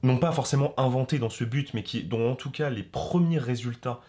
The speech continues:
ont été de nourrir une, une captation directe du réel, le cinéma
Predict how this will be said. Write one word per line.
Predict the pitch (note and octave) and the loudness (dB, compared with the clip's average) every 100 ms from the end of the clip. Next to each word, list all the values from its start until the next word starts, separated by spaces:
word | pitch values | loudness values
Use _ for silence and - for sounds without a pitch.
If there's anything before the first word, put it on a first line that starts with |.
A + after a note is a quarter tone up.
| - - - _ - | -20 -20 -20 _ -6
ont | B2+ | -2
été | A#2+ A#2+ E3 | -2 -2 -4
de | G#2 | -4
nourrir | G2+ C3+ E3+ F3 E3+ B2+ | 0 2 4 4 2 0
une, | G#2 G2 - | -8 -10 -8
une | G#2 G2 | -8 -4
captation | F3+ F3+ D#3 C#3 - C3 A2+ | -4 -4 -6 -8 -8 -8 -6
directe | A#2+ C#3 C#3+ - | -6 -6 -8 -12
du | G2 F#2+ | -12 -10
réel, | F#2 F#2+ C3 E3 - _ - _ _ _ _ _ - | -10 -12 -12 -12 -18 _ -20 _ _ _ _ _ -6
le | G#2+ | -4
cinéma | - E3 D#3+ A#2+ F#2+ B2+ | -2 0 2 0 -4 -8